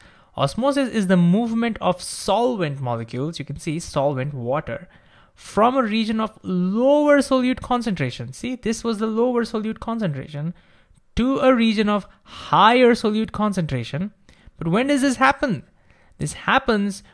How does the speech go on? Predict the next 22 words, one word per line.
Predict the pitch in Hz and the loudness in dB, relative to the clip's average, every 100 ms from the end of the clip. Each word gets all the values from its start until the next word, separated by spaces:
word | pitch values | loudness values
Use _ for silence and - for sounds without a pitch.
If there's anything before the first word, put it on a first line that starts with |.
| _ _ _ - | _ _ _ -16
through | - 202 220 220 208 | -8 -2 0 0 0
a | 196 | -2
semi-permeable | - - 160 175 175 156 160 151 147 147 | -2 0 2 2 0 -2 0 -2 -2 -2
membrane, | 151 185 160 131 127 | -2 -2 -2 -4 -4
when | 151 | -2
there | 156 | -2
is | |
a | 151 | -2
semi-permeable | 151 143 143 139 131 127 | -4 -4 -4 -4 -4 -4
membrane. | 139 170 131 120 - - - - | -2 -2 -4 -10 -16 -20 -10 -2
If | 156 | 2
there | 175 170 | 4 4
was | 208 247 | 4 2
no | 254 | -2
semi-permeable | 220 214 208 196 190 185 | -2 -2 0 2 2 2
membrane, | 175 165 165 160 135 | 0 2 0 0 0
water | 135 190 202 | 0 2 2
wouldn't | 180 190 190 | 4 4 2
have | 165 175 | 0 0
to | 165 | -2
do | 175 240 | -2 0
it, | 190 | 0